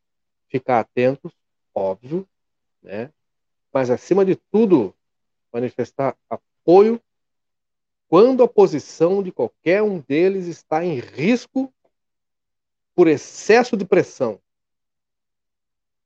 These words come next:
E, acima de tudo, por subjugar a capacidade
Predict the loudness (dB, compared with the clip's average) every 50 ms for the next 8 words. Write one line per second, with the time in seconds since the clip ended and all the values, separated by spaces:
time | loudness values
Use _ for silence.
0 | _ _ _ _ _ _ _ _ _ _ _ _ _ _ _ _ _ _ _ -8
1 | -8 -4 -2 0 0 0 0 0 -2 -2 -4 -6 -4 _ -8 -8 -6 -8 -8 -8
2 | -6 -6 -6 -2 0 0 0 0 0 -2 -4 -6 -8 -10 -12 _ -12 -8 -6 -6
3 | -6 -6 -8